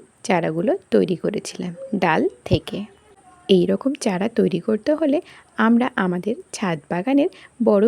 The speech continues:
গাছের ডালগুলো সংগ্রহ করব। তার জন্য আমি কিন্তু তখনও এই রকম একটা ডাল সংগ্রহ করেছিলাম। এই রকম ডাল থেকে আমি কিন্তু সবসময় চারা তৈরি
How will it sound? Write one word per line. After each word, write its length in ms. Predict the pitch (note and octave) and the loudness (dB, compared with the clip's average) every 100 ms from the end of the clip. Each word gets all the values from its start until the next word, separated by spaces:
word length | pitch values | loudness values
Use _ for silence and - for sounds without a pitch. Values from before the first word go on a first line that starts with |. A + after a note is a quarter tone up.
| B3 | 4
গাছের 280 | C#4+ E4 A#4 - | 2 0 -2 -2
ডালগুলো 500 | G#3+ F#3+ E3 F#3 B3+ A4+ - | -2 0 -2 0 0 0 0
সংগ্রহ 320 | A3+ F3+ - F#3 | 0 0 -4 -6
করব। 280 | F3+ F3+ G3 G3 - | -4 -6 -6 -10 -4
তার 180 | - F#3 D#3+ | -2 -2 -2
জন্য 200 | B3 B3 F4 - | 0 0 -2 -4
আমি 200 | - F#3 F#3 | -4 -2 0
কিন্তু 220 | B3 D4 E4 B3+ | 0 0 0 0
তখনও 420 | A#3 D4+ D#4 E4+ - - - _ - | 0 2 2 0 -4 -20 -20 _ 0
এই 80 | G3 | 2
রকম 280 | F#3 F3+ C#4 C4+ - | 2 2 0 0 -2
একটা 300 | F#3 - F#3 E3+ | -4 -2 -2 0
ডাল 180 | F#3+ G3 G4 - - | 0 0 -4 -8 -4
সংগ্রহ 340 | G#3+ F#3 F3+ E3+ | 0 0 -2 -4
করেছিলাম। 640 | - F3+ F#3 - F#3 - G#3 _ - _ - _ _ _ _ - | -2 -2 -2 -4 -6 -6 -10 _ -20 _ -20 _ _ _ _ 2
এই 160 | G3+ G#3+ | 6 6
রকম 280 | C4 - F#4 - A3+ G3 | 4 0 -4 0 0 0
ডাল 180 | E3 D#3+ | -2 -6
থেকে 240 | - C4+ E4+ A#4+ - - | -8 -4 -4 -4 -6 -2
আমি 140 | F3+ F3+ | -2 0
কিন্তু 200 | B3 B3 E4+ - | -2 0 -2 -2
সবসময় 540 | G3 - - C#4+ F#4 G4 | -4 -4 -2 0 0 -2
চারা 200 | G3 F3 - | -4 -4 -4
তৈরি 200 | E3+ | -4